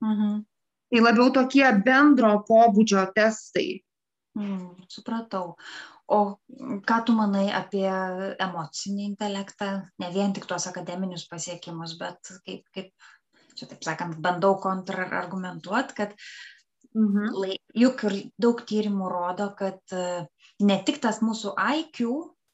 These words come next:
Speaker 1: paveikia, kaip mes jaučiamės gyvenime ir kaip mes apskritai gyvenam,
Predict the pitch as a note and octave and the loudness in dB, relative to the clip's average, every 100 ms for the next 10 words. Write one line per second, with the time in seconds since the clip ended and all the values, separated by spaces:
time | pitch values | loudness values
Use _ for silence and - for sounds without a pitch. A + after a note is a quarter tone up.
0 | _ _ _ - B3 A3+ A3 A3 A#3 A3 | _ _ _ -2 0 0 -4 -6 -6 -4
1 | G#3 F#3+ - G3 G#3 A#3 B3+ A#3 A3 G3+ | -6 -8 -10 -4 -2 0 2 2 0 -4
2 | G3+ G3+ G3+ F#3+ F#3 F#3+ F#3 - F#3+ F#3 | -6 -4 -4 -6 -8 -10 -10 -10 -8 -6
3 | F#3 - - F3+ F3 - F3 - F3+ E3+ | -6 -8 -10 -10 -10 -12 -12 -12 -12 -10
4 | E3+ E3+ G#3+ C4 | -6 -2 2 4